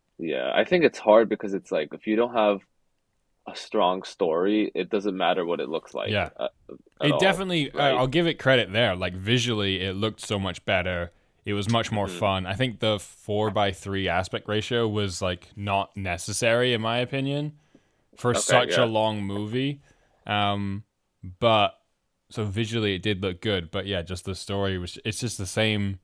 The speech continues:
Speaker 2: it's the same thing, just more of it. And it, fundamentally, I didn't enjoy the story, so I don't know why I thought four
Speaker 1: Mm.
Speaker 2: hours of a bad story would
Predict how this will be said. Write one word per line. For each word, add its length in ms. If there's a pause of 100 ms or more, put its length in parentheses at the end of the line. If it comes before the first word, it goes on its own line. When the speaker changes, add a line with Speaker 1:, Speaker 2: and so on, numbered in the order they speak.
(460)
Speaker 2:
it's 80
the 80
same 320
thing, 320
just 180
more 300
of 160
it. 120
And 200
it, 80
fundamentally, 640
I 60
didn't 260
enjoy 320
the 100
story, 380
so 240
I 80
don't 160
know 140
why 340
I 60
thought 280
four 340
Speaker 1:
Mm. 40
Speaker 2:
hours 380
of 140
a 80
bad 340
story 360
would 300